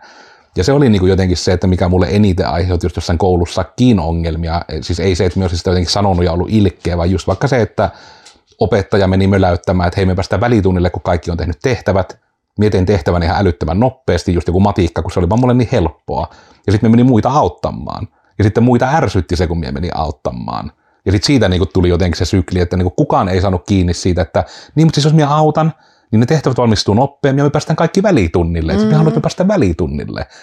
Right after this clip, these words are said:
Speaker 2: Kyllä.
Speaker 1: Mut kaikki muut näki sen, niinku, että mie jotenkin elvistelen tai olen ärsyttävää tai muuta. Ja sitten opettajatkin vielä,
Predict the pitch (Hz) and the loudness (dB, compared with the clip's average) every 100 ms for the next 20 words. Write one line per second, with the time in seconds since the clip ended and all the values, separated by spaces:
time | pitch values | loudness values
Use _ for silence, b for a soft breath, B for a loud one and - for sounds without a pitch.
0 | B 202 190 180 127 - 156 143 101 90 | B -4 -2 0 0 2 2 2 2 0
1 | 95 95 90 92 101 95 92 90 - 107 | 0 2 2 2 2 2 2 0 2 2
2 | 90 85 - 85 85 85 82 87 90 95 | 2 0 -2 -2 -2 -2 -2 -2 0 0
3 | 82 - - 82 80 80 85 85 85 87 | -2 -4 -4 -4 -2 -2 -2 -2 -4 -4
4 | - - 113 95 - 82 - 85 87 87 | -2 -2 0 0 -2 -2 0 0 0 0